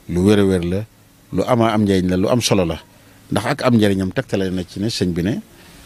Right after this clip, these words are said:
euh, sëñ ba Cheikh jaar Cheikh Ahmadul Bachir ne, euh, euh, ne boo jëfandikoo werdu sëñ bi mel na ne nga yor nga yooyu, ndax loolu mbaax gum baax ak leer goo xamante ni nekk na ci. Ñi liggéeyal werdu yu bari na,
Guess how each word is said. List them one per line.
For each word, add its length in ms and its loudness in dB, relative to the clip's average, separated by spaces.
euh, 240 4
sëñ 260 0
ba 120 2
Cheikh 440 -6
jaar 240 -4
Cheikh 180 -2
Ahmadul 220 -2
Bachir 300 0
ne, 160 -8
euh, 380 -4
euh, 380 -6
ne 120 -2
boo 220 2
jëfandikoo 380 -2
werdu 180 -4
sëñ 220 -4
bi 80 -4
mel 140 0
na 80 -2
ne 80 -2
nga 100 0
yor 140 2
nga 120 -2
yooyu, 220 0
ndax 180 -2
loolu 320 2
mbaax 280 2
gum 160 -6
baax 220 -4
ak 140 -6
leer 220 2
goo 100 -2
xamante 320 -2
ni 180 -2
nekk 280 -2
na 80 0
ci. 160 -12
Ñi 120 6
liggéeyal 300 6
werdu 220 4
yu 80 4
bari 160 0
na, 160 -2